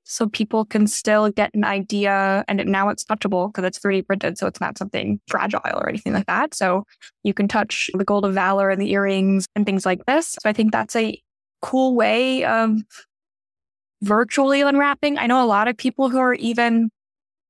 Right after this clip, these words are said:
who are uncomfortable with human remains being displayed at all also feel that even showing C T scans or X-rays are also without permission or invasive and shouldn't be shown either. So I don't know if that's maybe what the museum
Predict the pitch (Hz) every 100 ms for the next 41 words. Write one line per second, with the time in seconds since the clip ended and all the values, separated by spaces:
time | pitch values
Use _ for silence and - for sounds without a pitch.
0 | _ _ _ _ 254 190 220 226 220 214
1 | 214 240 233 233 233 214 202 208 - _
2 | _ _ _ _ _ _ - 226 220 202
3 | 202 208 208 - 208 202 196 - 208 202
4 | 202 - 196 269 302 - 202 - 240 240
5 | 240 _ _ _ _ _ _ _ - -
6 | - 233 226 233 208 202 208 208 208 202
7 | 208 _ - - 208 202 202 220 220 208
8 | 208 202 196 - 208 - 247 254 262 254
9 | 202 196 196 214 208 202 - 208 196 -
10 | _ 220 208 202 214 196 196 190 202 -
11 | 208 202 190 202 202 202 - 202 196 -
12 | 190 208 247 262 - 214 208 208 196 -
13 | 196 - - 240 247 262 - 254 262 262
14 | 269 262 262